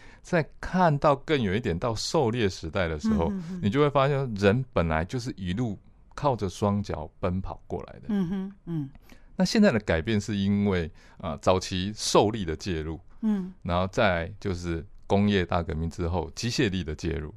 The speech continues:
Speaker 2: 嗯哼。
Speaker 1: 那慢慢的我们就越来越居家了。
Speaker 2: 哦，哦，哦。
Speaker 1: <laughs> 那你就，以至于你就忘记了。
Speaker 2: 哦吼，很多代步工具。
Speaker 1: 对，太多代步工具了。
Speaker 2: 嗯，嗯。
Speaker 1: 那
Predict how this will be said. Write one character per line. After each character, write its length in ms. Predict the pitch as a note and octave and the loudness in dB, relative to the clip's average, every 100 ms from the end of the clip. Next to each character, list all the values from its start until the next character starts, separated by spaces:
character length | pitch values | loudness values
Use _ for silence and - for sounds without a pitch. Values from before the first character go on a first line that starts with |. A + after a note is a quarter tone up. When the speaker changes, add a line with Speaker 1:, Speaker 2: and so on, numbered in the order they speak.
| - | -6
Speaker 2:
嗯 200 | A3 G3+ | -4 0
哼。 40 | |
Speaker 1:
那 220 | G#3 D#2+ - | 0 -2 -2
慢 180 | G#2+ A2+ | 2 4
慢 200 | G#2+ F#2 | 4 2
的 240 | D#2+ D#2 - - | 0 -6 -10 -18
我 160 | - E2+ | -8 -6
们 260 | D#2 D#2 - - - | -4 -6 -8 -18 -12
就 220 | - G2+ - | -2 -2 2
越 180 | C#3 | 4
来 120 | F2+ D#2+ | 4 2
越 220 | F2+ D#2 - - | 0 0 -4 -12
居 160 | - E2+ | -4 -2
家 260 | - D2 | 0 0
了。 100 | D2 - - G#2 - | -2 -8 -6 -6 -4
Speaker 2:
哦， 80 | G#3 | -4
哦， 480 | F#3+ F3+ E3+ D#3+ D#3+ | -2 -2 -4 -6 -6
哦。 280 | D#3 D#3 D3+ D#3 - | -8 -8 -10 -14 -20
Speaker 1:
<laughs> 180 | - - | -20 0
那 100 | E3 | 4
你 80 | G#2+ | 6
就， 240 | D3+ C3 | 8 6
以 120 | - | 4
至 140 | F#2 C3+ | 0 4
于 100 | G2 | 4
你 60 | |
就 120 | E2 G#2 | 6 6
忘 240 | F#2+ D#2 | 6 4
记 160 | - E2 | -4 -14
了。 140 | - - | -16 -8
Speaker 2:
哦 140 | F#3+ | -6
吼， 240 | F3 F3 F3+ | -4 -6 -6
很 140 | F3+ | -4
多 120 | G#3 | -4
代 220 | G#3+ A3+ | -2 -2
步 220 | E3+ F#3+ D#3+ | -2 -4 -4
工 260 | D#3 D#3+ | -6 -8
具。 340 | D#3+ E3+ D3 - | -8 -12 -14 -4
Speaker 1:
对， 180 | D#3 G2 | 0 0
太 260 | - F3 C3 | -2 -2 0
多 180 | F#2 F#2 | 0 2
代 160 | F2+ | 0
步 100 | E2 | 0
工 220 | D#2+ D#2+ | -2 -4
具 120 | D2+ E2+ | -6 -8
了。 120 | G3+ | -8
Speaker 2:
嗯， 180 | F3+ D#3+ | -6 -8
嗯。 60 | |
Speaker 1:
那 320 | C#3 B2 F#2+ | 0 2 2